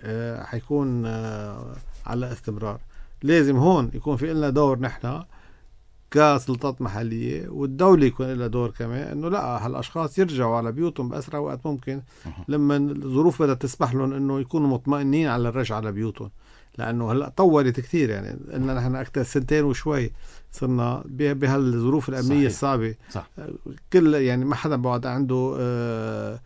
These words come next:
Speaker 1: إمكانية ولا أعصاب يضل حاطط عيلته، مثلًا إذا كان حاسس حاله بالمنطقة الموجود فيها هو بخطر.
Speaker 2: نعم.
Speaker 1: عرفت كيف؟
Speaker 2: مهم.
Speaker 1: وهيدا الشيء أنا بتفهمه، بتفهم كل شيء، كل اللي عم بيحصل بهالموضوع.
Speaker 2: نعم.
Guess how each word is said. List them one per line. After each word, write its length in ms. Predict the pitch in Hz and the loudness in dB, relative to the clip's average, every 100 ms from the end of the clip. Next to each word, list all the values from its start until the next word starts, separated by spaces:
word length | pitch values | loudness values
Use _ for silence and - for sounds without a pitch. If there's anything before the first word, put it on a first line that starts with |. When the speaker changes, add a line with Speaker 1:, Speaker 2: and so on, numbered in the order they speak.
| - - - | -20 -20 -16
Speaker 1:
إمكانية 720 | - - - 131 135 127 156 151 | -12 -8 -6 -4 0 2 4 4
ولا 200 | 131 117 | 2 -2
أعصاب 400 | 101 - 143 127 | -6 -4 -2 0
يضل 220 | 123 117 | 0 -2
حاطط 320 | - 131 127 - _ | -4 -4 -6 -10 _
عيلته، 500 | 117 90 123 131 123 | -10 -4 -2 -2 -2
مثلًا 240 | 123 117 127 | -4 -4 -6
إذا 140 | 117 | -6
كان 200 | 117 123 | -6 -6
حاسس 300 | 113 131 - | -4 -6 -10
حاله 360 | - 139 131 127 - - - | -6 -2 0 -2 -10 -20 -16
بالمنطقة 560 | - 123 123 127 139 135 | -2 0 2 2 0 -2
الموجود 380 | 123 120 127 127 | 0 0 0 -2
فيها 220 | 147 131 | -2 0
هو 220 | 117 123 | 0 0
بخطر. 460 | 107 - 127 110 101 - | -2 -4 -4 -4 -8 -6
Speaker 2:
نعم. 120 | 101 | -6
Speaker 1:
عرفت 180 | - - | -6 -8
كيف؟ 200 | 117 123 | -8 -6
Speaker 2:
مهم. 200 | 104 90 - - 151 | -8 -8 -10 -12 -6
Speaker 1:
وهيدا 200 | 170 143 | 0 0
الشيء 240 | 123 185 | 0 0
أنا 120 | 180 | 0
بتفهمه، 600 | 165 - 214 135 123 127 127 - - | -2 0 2 2 0 -2 -8 -16 -12
بتفهم 400 | 135 123 156 135 | -10 -4 -2 -2
كل 180 | - 156 | -2 -4
شيء، 160 | - 160 | -4 -6
كل 200 | 127 170 | -4 -4
اللي 120 | 143 | -2
عم 100 | 135 | -4
بيحصل 340 | 151 123 131 | -6 -8 -8
بهالموضوع. 600 | 117 107 117 117 120 113 - - | -6 -6 -6 -4 -6 -8 -12 -12
Speaker 2:
نعم. 140 | 82 | -6